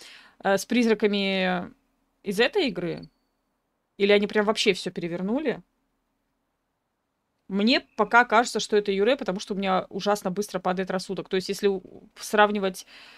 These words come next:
со вчерашней каткой, которую я записывала, это прям земля и небо.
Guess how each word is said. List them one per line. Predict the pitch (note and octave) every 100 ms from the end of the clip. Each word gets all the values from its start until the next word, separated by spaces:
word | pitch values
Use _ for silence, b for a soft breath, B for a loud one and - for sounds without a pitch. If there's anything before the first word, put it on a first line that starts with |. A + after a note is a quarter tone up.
| B B B F#3+
со | - - G#3+
вчерашней | - G#3 A3 - D4+
каткой, | - F#3 - E3
которую | D#3+ E3 E3
я | E3
записывала, | F3+ - F3 D#3+ D#3 D#3+ E3 _ _ _ -
это | F#3+ F#3
прям | F#3 F3+ F3 E3 D#3 F3+ B3
земля | F#3 F3+ F3+
и | F3
небо. | E3+ D3+ D3+